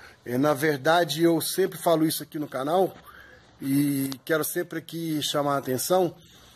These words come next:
que a criação desse canal foi devido a uma situação que chegou até a mim através da rede social do soldado Hidalgo,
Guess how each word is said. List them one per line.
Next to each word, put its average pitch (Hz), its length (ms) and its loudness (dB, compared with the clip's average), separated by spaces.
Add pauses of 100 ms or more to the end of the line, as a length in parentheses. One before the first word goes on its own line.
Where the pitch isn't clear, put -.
(240)
que 151 220 -4
a 156 60 0
criação 175 520 0
desse 160 240 -6
canal 151 460 0
foi 170 240 2
devido 160 420 2
a - 20 10
uma 165 200 4
situação 160 440 -6
que 160 360 -6
chegou 170 560 4 (320)
até 151 280 0
a 147 60 2
mim 170 120 4
através 160 280 0
da 151 60 2
rede 147 120 0
social 156 480 -2 (560)
do 147 120 0
soldado 160 320 -2
Hidalgo, 147 520 2